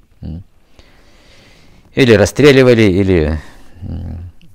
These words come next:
называли, что религия — это обман великий, и тоже в лагеря отправляли. То есть много-много всего было, и, и религия обманывала, и религию обманывали, и конфессии, и так далее, и так далее, и так далее. Это наша история. Поэтому, конечно, страшно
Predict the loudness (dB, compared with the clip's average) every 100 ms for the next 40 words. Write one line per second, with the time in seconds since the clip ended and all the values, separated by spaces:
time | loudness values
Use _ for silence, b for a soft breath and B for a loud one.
0 | _ _ _ _ -6 -4 0 0 0 -2
1 | -6 -8 -4 -4 -4 -8 -8 -8 -4 -2
2 | -2 -2 -8 -8 -10 -10 -14 -8 -4 -4
3 | -6 -12 -12 -10 -4 -2 -2 -4 -8 -8
4 | -8 -10 -10 -8 -2 0 0 -4 -10 -14
5 | -16 -12 -8 -6 -6 -6 -10 -16 -20 b
6 | b b b b -8 -4 0 0 0 -2
7 | -2 -4 -6 -6 -8 -8 -6 -6 -2 -2
8 | -2 -4 -6 -8 -10 -10 -12 -14 -12 -6
9 | -6 -6 -10 -10 -10 -10 -6 -6 -8 -14
10 | -16 -14 -16 -18 -20 -20 -20 -20 -18 -18
11 | -18 -20 -18 -18 -18 -18 -16 -16 -14 -12
12 | -14 -16 -16 -16 -16